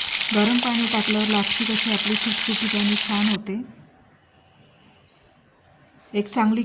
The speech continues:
खळखळून उकळी येऊ द्यायची. उकळी आली की गॅस कमी करायचा.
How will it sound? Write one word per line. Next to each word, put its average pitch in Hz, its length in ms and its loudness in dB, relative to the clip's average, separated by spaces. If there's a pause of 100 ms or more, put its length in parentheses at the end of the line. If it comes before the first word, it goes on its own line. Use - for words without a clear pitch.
खळखळून 233 540 0
उकळी 226 300 -2
येऊ 208 200 2
द्यायची. 196 480 -2 (4000)
उकळी 214 340 0
आली 208 280 2
की 233 160 -2
गॅस 214 280 0
कमी 220 240 -2
करायचा. 202 520 -4